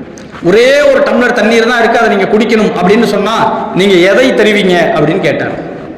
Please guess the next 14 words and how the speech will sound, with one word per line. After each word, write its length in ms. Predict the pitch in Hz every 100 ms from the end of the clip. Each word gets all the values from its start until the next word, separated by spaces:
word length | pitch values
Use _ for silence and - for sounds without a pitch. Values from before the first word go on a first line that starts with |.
| - - - - - -
"எனது 240 | 185 214
ஆட்சியில் 560 | 208 240 - 269 254 233
பாதியை 800 | 254 196 214 247 269 277 294 277
அந்த 180 | 240 233
ஒரு 140 | 214
டம்ளர் 340 | 226 233 233 220
தண்ணீருக்காக 460 | 226 226 226 220
நான் 180 | 220 196
கொடுத்து 280 | 190 196 196
விடுவேன்" 220 | 190 185
என்று 180 | 175 156
சொன்னார் 300 | 135 185 196
அந்த 160 | 160
மன்னர். 340 | 139 135 131